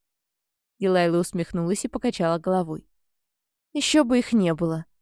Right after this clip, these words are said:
Его жена — известная всему городу преступница».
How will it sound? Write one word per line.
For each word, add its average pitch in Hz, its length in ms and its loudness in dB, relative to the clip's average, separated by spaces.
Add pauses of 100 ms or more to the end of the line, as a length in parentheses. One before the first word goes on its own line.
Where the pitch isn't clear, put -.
(380)
Его 247 400 2
жена — 269 380 0 (100)
известная 226 540 0
всему 226 320 2
городу 233 320 2
преступница». - 760 -6